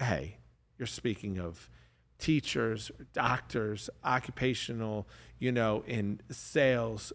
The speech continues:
corporate, blue collar, doesn't matter, where you lose the picture,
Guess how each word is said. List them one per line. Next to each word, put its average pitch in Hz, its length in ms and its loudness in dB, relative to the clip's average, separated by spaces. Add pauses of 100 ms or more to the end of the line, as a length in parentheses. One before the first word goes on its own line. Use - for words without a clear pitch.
(140)
corporate, 127 760 4
blue 139 280 8
collar, 123 760 2
doesn't 117 400 2
matter, 107 540 2 (600)
where 120 180 4
you 135 380 6
lose 113 1080 6 (520)
the - 80 -12
picture, - 800 -6